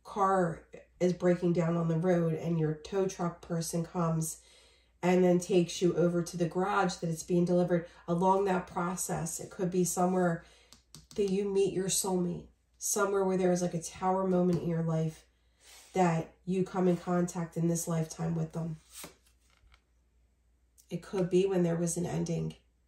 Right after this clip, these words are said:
and you're releasing the pain and healing, that your soulmate finds their way to you. It could be the healing energy that they bring in.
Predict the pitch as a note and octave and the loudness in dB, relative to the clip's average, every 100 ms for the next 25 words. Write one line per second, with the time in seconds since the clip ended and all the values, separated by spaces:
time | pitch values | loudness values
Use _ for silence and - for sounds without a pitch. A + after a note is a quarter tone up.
0 | _ _ _ _ _ _ _ _ F3+ F#3 | _ _ _ _ _ _ _ _ -2 2
1 | F#3 F3 F3 F3 E3+ F3+ F3 E3 - F3 | 4 4 4 4 2 2 2 0 -2 0
2 | E3+ E3+ E3 F3 E3 D#3+ F3 - - _ | 0 0 -2 -2 -4 -6 -8 -12 -20 _
3 | _ _ _ _ - F3+ F3 F3+ - - | _ _ _ _ 0 2 4 2 -2 -4
4 | F#3 F3+ F3 - F3+ F3 E3+ F3+ F3 D#3+ | 0 0 0 -2 -2 -2 -2 -2 -2 -2
5 | D#3+ - F#3 E3+ F3+ - _ _ _ _ | -4 -4 -4 -4 -6 -12 _ _ _ _
6 | _ _ _ _ _ _ _ _ - F#3 | _ _ _ _ _ _ _ _ -2 -2
7 | - G#3 F#3 G3+ F#3 F3+ G3+ F#3 F3+ F3+ | 0 -2 0 2 2 2 0 2 2 0
8 | E3+ E3+ E3+ F3 E3+ E3 F3 E3 E3 F3 | 0 -2 0 -2 -2 -2 -2 -2 -2 0
9 | F3 F3 E3 E3+ | 2 0 -2 -6